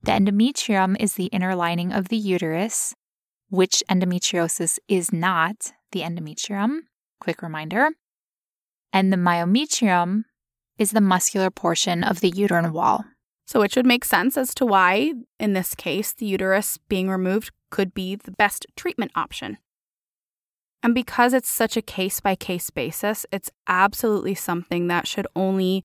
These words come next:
Speaker 2: be discussed with your endo specialist. And like we say, not just a regular doctor, not just a regular gynecologist, but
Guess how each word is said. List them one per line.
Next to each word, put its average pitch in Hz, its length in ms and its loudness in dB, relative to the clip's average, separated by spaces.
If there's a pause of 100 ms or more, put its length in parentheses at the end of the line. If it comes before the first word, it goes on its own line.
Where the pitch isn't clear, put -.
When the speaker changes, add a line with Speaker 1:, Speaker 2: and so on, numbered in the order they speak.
Speaker 2:
be 180 500 0
discussed - 600 0
with 170 200 -4
your 180 240 2
endo 185 300 2
specialist. - 1000 -2
And 170 160 -2
like 160 160 -6
we 185 100 -2
say, 175 180 -2
not 175 220 2
just - 220 0
a 330 80 2
regular 277 480 4
doctor, 262 480 4
not 202 160 2
just - 240 -6
a 226 40 0
regular 214 400 2
gynecologist, 185 840 0
but 170 160 2